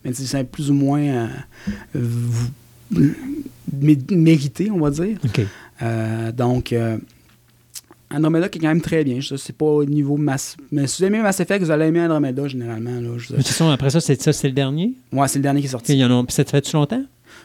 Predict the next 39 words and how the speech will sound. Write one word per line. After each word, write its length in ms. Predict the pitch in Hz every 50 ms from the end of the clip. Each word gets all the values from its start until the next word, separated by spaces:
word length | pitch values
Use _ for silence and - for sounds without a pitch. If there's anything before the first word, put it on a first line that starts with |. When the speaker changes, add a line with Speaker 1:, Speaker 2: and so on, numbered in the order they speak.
| _ _ -
Speaker 1:
Sorti, 380 | - - 139 - - - 233 208
là, 220 | 175 151 147 143
deux 440 | 139 131 139 135 127 123 120 117 117 123
ans, 20 |
un 200 | 123 123 131 147
an 40 | 170
et 20 |
Speaker 2:
Ok. 60 | 175
Speaker 1:
demi, 120 | 170 147 127
deux 200 | 147 127 117 110
ans. 60 | 120 120 -
Speaker 2:
Fait 100 | 127 -
qu'il 100 | - 135
y 40 |
a 40 | 127
encore 220 | 123 - 143 139 135
le 120 | 120 113
temps 180 | - - 135 131
d'en 100 | 120 117 120
Speaker 1:
Ouais, 60 | 151
Speaker 2:
faire 80 | 151 143
Speaker 1:
il 20 |
y 40 | 135
a 40 | 131
encore 200 | - 120 156 151
Speaker 2:
d'autres, 120 | 147 123
Speaker 1:
le 60 | 135 135
temps. 0 |
Speaker 2:
euh. 40 |
Speaker 1:
Ben, 160 | 131 135 127 127
le 60 | 123
temps 200 | - 156 156 156
qu'ils 420 | - 151 135 127 127 123 123 120
sortent 180 | - - 143 139
de 40 | 131
la 40 |
tourmente 320 | 123 - 127 131 131 143 139
un 140 | 139 131 123
peu, 500 | - - 151 160 165 165 160 160 160